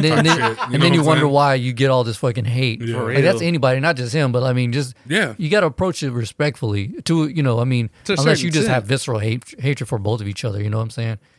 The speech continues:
Speaker 2: Then whatever. But I, I thought they were, like, friends. <laughs> So, but whenever you said it, I was like, "God damn, dog,
Speaker 1: Yeah.
Speaker 2: like, just relax." I thought
Speaker 3: Chill
Speaker 2: you,
Speaker 3: out,
Speaker 2: you know.
Speaker 1: I
Speaker 3: man.
Speaker 1: think, and I think a big part of it too is like,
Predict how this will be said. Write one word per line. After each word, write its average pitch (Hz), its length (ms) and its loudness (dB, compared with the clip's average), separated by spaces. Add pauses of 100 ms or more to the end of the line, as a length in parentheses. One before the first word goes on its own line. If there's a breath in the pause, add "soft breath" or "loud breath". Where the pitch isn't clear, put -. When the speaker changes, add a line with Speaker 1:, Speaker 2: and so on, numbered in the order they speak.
(180)
Speaker 2:
Then 135 300 0
whatever. 110 500 -2 (260 soft breath)
But 123 200 2
I, 131 60 -8 (240 soft breath)
I - 40 -2
thought 202 160 -2
they 165 100 0
were, 131 120 2
like, 98 160 -4
friends. 151 360 2
<laughs> 175 200 2
So, 131 280 2 (220 loud breath)
but 147 80 -2
whenever 147 220 2
you 147 60 0
said 147 180 0
it, 139 60 -2
I 147 60 4
was 143 140 0
like, 104 220 -6
"God 104 420 0
damn, 131 380 -2
dog, 127 260 4
Speaker 1:
Yeah. 123 60 4
Speaker 2:
like, 113 200 2 (280 soft breath)
just 156 180 -8 (220)
relax." 170 640 -2 (380)
I 131 60 -6
thought 127 140 -2
Speaker 3:
Chill 135 100 -2
Speaker 2:
you, 156 60 0
Speaker 3:
out, 196 200 0
Speaker 2:
you 131 80 2
know. 127 100 2
Speaker 1:
I 127 40 4
Speaker 3:
man. - 80 0
Speaker 1:
think, 180 500 -6
and 131 160 -8
I 151 80 -2
think 190 200 -8
a 143 60 -6
big 123 240 -8
part 117 220 -6
of 110 80 -10
it 104 100 -12
too 120 240 -8
is 107 140 -12
like, 101 280 -8